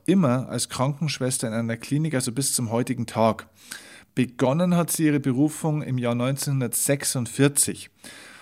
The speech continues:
Und mit siebenundsechzig Jahren hatte sie dann ihren Ruhestand eigentlich schon eingereicht, aber schon nach fünf Monaten ist sie dann zurückgekommen,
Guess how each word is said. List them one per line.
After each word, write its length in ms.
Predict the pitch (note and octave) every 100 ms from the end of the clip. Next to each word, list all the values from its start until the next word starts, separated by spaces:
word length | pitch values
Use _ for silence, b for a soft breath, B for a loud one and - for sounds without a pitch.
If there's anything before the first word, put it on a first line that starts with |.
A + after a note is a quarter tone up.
| B _
Und 540 | A#2 A#2 A#2 A#2+ B2
mit 160 | C3 C3
siebenundsechzig 640 | F#3 A3 G3 F3 - C#3+
Jahren 260 | B2+ C#3 G3
hatte 200 | F#3+ F#3
sie 160 | D#3+
dann 260 | D3 D3 D3
ihren 400 | A2+ C3+ B2+ B2
Ruhestand 920 | A#2+ F#2+ A2 D3+ A3 G#3 - F3 F3+
eigentlich 220 | - E3
schon 160 | - D#3+
eingereicht, 840 | - C#3+ D#3+ D#3 A#2+ C#3+ E3 - B B B B
aber 380 | - C3 C3+ C3+
schon 140 | D3
nach 100 | C#3
fünf 280 | C3 E3 -
Monaten 460 | C3 C3+ C#3 - C#3
ist 120 | B2+
sie 80 | C3+
dann 160 | B2
zurückgekommen, 720 | - B2+ C#3+ B2+ - A2+ C#3